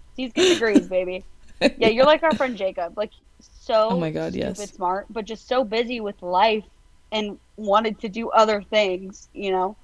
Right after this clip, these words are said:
Speaker 1: that it just didn't.
Speaker 2: Yeah.
Speaker 1: Meanwhile, I'm beating myself up if I get an A minus because I'm like, "School is my identity." <laughs>
Speaker 2: I was, like, always like, "Caroline, what?" <laughs>
Speaker 1: I know.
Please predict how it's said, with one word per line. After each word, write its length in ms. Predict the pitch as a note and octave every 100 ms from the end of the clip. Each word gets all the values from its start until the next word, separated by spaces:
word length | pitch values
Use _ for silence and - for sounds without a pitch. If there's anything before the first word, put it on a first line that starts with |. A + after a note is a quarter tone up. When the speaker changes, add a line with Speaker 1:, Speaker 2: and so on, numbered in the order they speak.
| -
Speaker 1:
that 120 | F#3
it 100 | F#3
just 180 | F#3+ -
didn't. 240 | F#3 F#3 - - _ - - -
Speaker 2:
Yeah. 80 | B3
Speaker 1:
Meanwhile, 360 | C4+ A#3+ G#3+ F#3+
I'm 320 | G3+ G#3+ F#3+ - F#3+
beating 240 | G#3 G3
myself 400 | F#3 F3+ E3+ E3+
up 200 | F3 D#3
if 120 | F#3
I 80 | E3+
get 160 | F3 E3+
an 120 | C3+
A 120 | E3
minus 420 | D#3+ D#3 - G3+
because 280 | - - F3+
I'm 100 | E3+
like, 200 | F3 D#3+ - - _ _ _ _ - - - _ -
"School 340 | - - G3
is 100 | F3+
my 140 | F3 C#3
identity." 460 | F3 E3+ - D#4+ - -
<laughs> 160 | - -
Speaker 2:
I 320 | A#3 D#4 D#4+
was, 200 | B3 G#3
like, 140 | G#3
always 320 | G3 F#3+ F#3 F3
like, 200 | E3 -
"Caroline, 680 | - G3+ G3+ F3+ E3 E3 F3+ - - - - -
what?" 520 | - E3 E3 F3+ A#3 C5
<laughs> 40 | B3+ - F#4+ B4+ - -
Speaker 1:
I 40 |
know. 360 | A3+ A#3 G3+